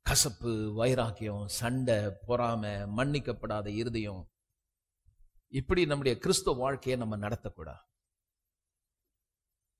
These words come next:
கூடுமானா எல்லார்கிட்டயும் சமாதானமா இருக்கணும்.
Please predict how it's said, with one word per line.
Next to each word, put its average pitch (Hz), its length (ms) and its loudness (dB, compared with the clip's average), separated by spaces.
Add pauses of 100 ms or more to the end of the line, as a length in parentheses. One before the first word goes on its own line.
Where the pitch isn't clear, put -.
(1300)
கூடுமானா 185 480 6 (100)
எல்லார்கிட்டயும் 151 560 4
சமாதானமா 127 540 -2
இருக்கணும். 92 360 -10